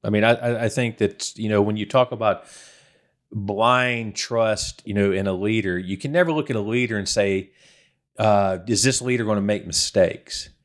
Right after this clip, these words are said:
Every leader that I've ever known, every leader that I've ever studied had issues. Okay. I mean, every, and so, but what you gotta look at as the leader is, do I really buy into who they are?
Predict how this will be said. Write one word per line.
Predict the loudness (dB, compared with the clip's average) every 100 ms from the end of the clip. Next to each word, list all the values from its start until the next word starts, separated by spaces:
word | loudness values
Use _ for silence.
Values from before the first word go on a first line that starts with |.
| _
Every | 0 2
leader | 2 0 0 -2
that | 0 0
I've | 2 2 -2 -4
ever | -2 -2 -2
known, | -2 -2 -2
every | -4 -4
leader | 0 0 0
that | 0
I've |
ever | -2 -2
studied | -4 -2 -2 -2 -4 -8 _ _ _
had | 0 2 2 0
issues. | -2 -2 -4 -6 -8 -10 -14 -20 -20 -20 _ _ _ _
Okay. | 0 2
I | 2
mean, | 2 -4 -6
every, | 0 0 2 -2 -2 -4 _ -20 _ -2
and | -2
so, | 0 2 2 0 -8 _ _ _ _
but | 2
what | 4 2
you | 0
gotta | 2 2 2
look | -2 -4
at |
as | -4
the | -4
leader | -2 -2 0
is, | 0 -2 -6 _ -20 _ -2
do | 2
I | 4
really | 4 0
buy | 0 0 0
into | 0 -2
who | -6 -4 0
they | 0 0
are? | -4 -6 -10